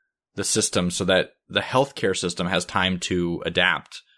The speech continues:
get all the masks they need, get all the ventilators they need, so that when and if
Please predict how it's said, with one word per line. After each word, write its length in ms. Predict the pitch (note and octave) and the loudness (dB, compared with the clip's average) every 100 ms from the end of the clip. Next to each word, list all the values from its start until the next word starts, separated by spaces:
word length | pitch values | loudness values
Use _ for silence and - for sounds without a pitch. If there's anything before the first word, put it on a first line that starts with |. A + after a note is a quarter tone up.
| _ _ _ - | _ _ _ -8
get 200 | F#2+ G#2 | -2 2
all 140 | G2 | 4
the 80 | F#2 | 4
masks 360 | F2 E2+ F2 - | 4 2 -2 -6
they 140 | D#2+ | -6
need, 320 | D#2+ D#2+ - - | -6 -6 -8 -2
get 160 | G2+ | 0
all 100 | G2 | 2
the 100 | F#2+ | 2
ventilators 500 | F2+ F2 F2 D#2+ E2 | 2 0 -2 -2 -2
they 120 | E2+ D2 | -4 -6
need, 240 | C#2+ - | -8 -8
so 100 | - | -2
that 220 | E2+ E2+ | -2 -2
when 360 | F#2 G2+ F#2+ F2+ | -2 0 -2 -4
and 140 | F#2 F2 | -6 -4
if 340 | B2+ B2+ - | 0 0 -2